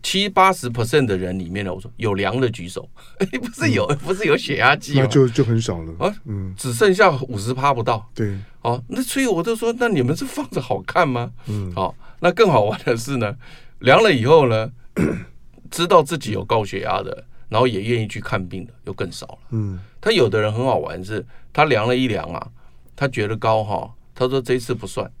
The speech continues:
Speaker 2: 嗯。
Speaker 1: 这个我刚刚啊，太紧张，
Speaker 2: 嗯。
Speaker 1: 啊，或者是我刚运动，
Speaker 2: 嗯。
Speaker 1: 他只要十次量一次正常，说这一次最正常。
Speaker 2: 嗯。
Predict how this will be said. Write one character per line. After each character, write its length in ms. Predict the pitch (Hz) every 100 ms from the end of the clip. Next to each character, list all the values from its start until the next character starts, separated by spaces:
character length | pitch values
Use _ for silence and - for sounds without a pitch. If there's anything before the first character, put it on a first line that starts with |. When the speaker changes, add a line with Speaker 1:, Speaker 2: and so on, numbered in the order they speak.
| -
Speaker 2:
嗯。 320 | 127 110 92 -
Speaker 1:
这 140 | 131
个 260 | 110 104 -
我 160 | 104 101
刚 240 | 120 123
刚 160 | 123 120
啊， 180 | 98 - - - -
太 140 | - 139
紧 220 | 113 90
张， 240 | 104 107 -
Speaker 2:
嗯。 280 | 123 113 101
Speaker 1:
啊， 160 | 98 92
或 120 | 139
者 140 | 123 123
是 320 | - - 196
我 280 | 185 - -
刚 180 | 123 127
运 160 | 135 117
动， 260 | 117 113
Speaker 2:
嗯。 140 | 104 98 - -
Speaker 1:
他 140 | -
只 140 | -
要 80 | 170
十 200 | - 135
次 160 | 135 175
量 220 | 127 120
一 40 |
次 160 | 131 135
正 220 | 131 127
常， 180 | 101 101
说 120 | 113
这 120 | 113
一 40 | 110
次 140 | 117
最 180 | 101 101
正 200 | 104 104
常。 160 | 101 -
Speaker 2:
嗯。 320 | - 117 107